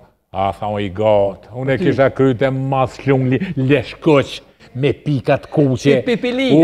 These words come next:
Speaker 2: atë ato
Speaker 1: ku,
Speaker 2: për
Speaker 1: ku, no, tash ju më thënja, i kuq si gjoki, pikat qore s'kum pas.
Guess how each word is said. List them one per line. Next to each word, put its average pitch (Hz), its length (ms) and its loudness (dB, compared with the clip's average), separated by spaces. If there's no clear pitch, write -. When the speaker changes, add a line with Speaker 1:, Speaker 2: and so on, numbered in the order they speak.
Speaker 2:
atë 240 120 6
ato 254 160 2
Speaker 1:
ku, - 60 4
Speaker 2:
për 262 180 4
Speaker 1:
ku, 175 120 4
no, 160 300 0
tash 160 220 2
ju 156 80 4
më 139 80 0
thënja, 151 300 4
i 127 60 0
kuq - 260 2
si 180 160 2
gjoki, 135 560 2
pikat 165 380 2
qore 135 320 4
s'kum 127 200 -4
pas. 117 320 2